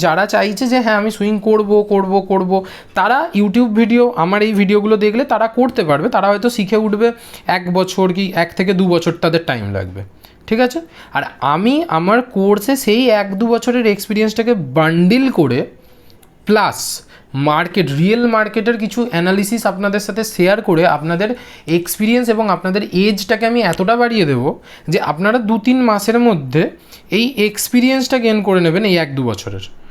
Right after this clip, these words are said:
two to three months। ওকে, তাহলে কী হলো? আপনাদের অনেকটা সময় তো বাঁচলো first of all, এবং সেকেন্ড হচ্ছে যে এই এক দু বছর পরে যেখানে আপনাদের জার্নি শুরু হতে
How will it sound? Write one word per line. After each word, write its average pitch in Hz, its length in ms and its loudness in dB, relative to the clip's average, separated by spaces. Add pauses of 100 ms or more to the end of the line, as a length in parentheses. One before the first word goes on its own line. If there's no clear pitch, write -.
(280)
two 208 180 0
to 233 60 0 (120)
three 214 240 0
months। 101 280 -6 (3500)
ওকে, 185 160 0 (320)
তাহলে 185 280 2
কী 262 100 2
হলো? 285 160 4
আপনাদের 240 300 2
অনেকটা 220 220 0 (180)
সময় 165 400 2
তো 240 140 2
বাঁচলো 233 260 0 (100)
first 220 320 -2
of - 120 -10
all, 208 100 0 (320)
এবং 196 100 0 (140)
সেকেন্ড 277 360 0
হচ্ছে 196 240 -4
যে 226 60 2 (140)
এই 226 80 2 (140)
এক 190 60 -4 (100)
দু 233 60 0 (100)
বছর 240 220 -2 (220)
পরে 190 260 2 (100)
যেখানে 254 220 0 (100)
আপনাদের 226 320 0 (120)
জার্নি 185 300 2 (100)
শুরু 185 240 2
হতে 160 160 2